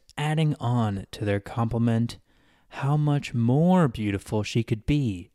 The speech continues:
if she tended to her appearance more. The princess didn't find such things interesting. She thought they weren't worth spending time on. Rather, the princess spent her time painting,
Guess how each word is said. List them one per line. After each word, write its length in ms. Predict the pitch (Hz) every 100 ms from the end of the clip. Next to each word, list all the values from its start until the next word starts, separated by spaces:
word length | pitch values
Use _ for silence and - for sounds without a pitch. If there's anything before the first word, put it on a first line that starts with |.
| _ _ - _
if 160 | 139 127
she 200 | 147 135
tended 500 | - 147 139 110 -
to 140 | 113
her 180 | 107 104
appearance 560 | 98 - 131 107 90
more. 400 | 104 92 87 90 _ _ _ - - - - - - -
The 60 | 123
princess 800 | - 151 147 139 127 - - -
didn't 220 | 156 156
find 440 | 139 - 139 139 131
such 300 | - 107 -
things 320 | 113 113 -
interesting. 680 | 135 139 113 - 104 92 92 - _ _ _
She 180 | - 160
thought 320 | 156 160 135
they 120 | 127
weren't 360 | 123 120 113 113 -
worth 400 | 120 107 104 -
spending 480 | - - 101 92 95
time 420 | 92 123 117 120
on. 340 | 95 85 82 85 _ _ - - -
Rather, 460 | 120 113 110 117
the 120 | 117
princess 580 | 104 127 117 - 110 117
spent 320 | - 117 113
her 100 | 113
time 340 | 107 117 101 98
painting, 640 | - 110 107 120 113 127